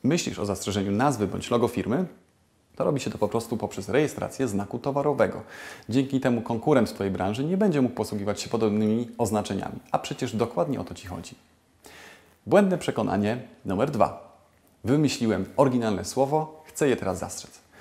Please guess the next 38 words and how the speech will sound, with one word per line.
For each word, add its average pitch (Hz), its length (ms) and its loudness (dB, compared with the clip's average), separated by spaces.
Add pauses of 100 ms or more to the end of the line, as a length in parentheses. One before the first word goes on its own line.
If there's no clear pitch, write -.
(260)
No, - 180 0
z - 40 -10
takimi 190 280 2
tematami 147 360 4
zgłaszają 131 360 0
się 127 120 -4
do 127 80 4
mnie 117 140 2
osoby, 123 320 0
które 117 240 -2
prowadzą 104 500 0
blogi 120 360 0
oraz, - 380 -2
e, 101 140 0
fanpage 95 420 -2
na 87 80 -4
Facebooku. - 460 -8 (160)
Takie 165 240 4
osoby 110 300 2 (420)
stworzyły 127 760 4
oryginalne 120 480 4
nazwy 107 360 0
i 117 60 -2
zbudowały 123 520 2
wokół 131 260 0
nich 131 140 0
społeczności. - 600 -4 (120)
Najczęściej 180 400 -2
wtedy 131 160 0
pojawia 113 520 -2
się - 160 -4
ktoś, 170 400 -2
kto 131 280 0
zaczyna 113 420 2
posługiwać 107 580 -4
się 104 100 -4
podobnym 95 460 -2
określeniem. - 540 -8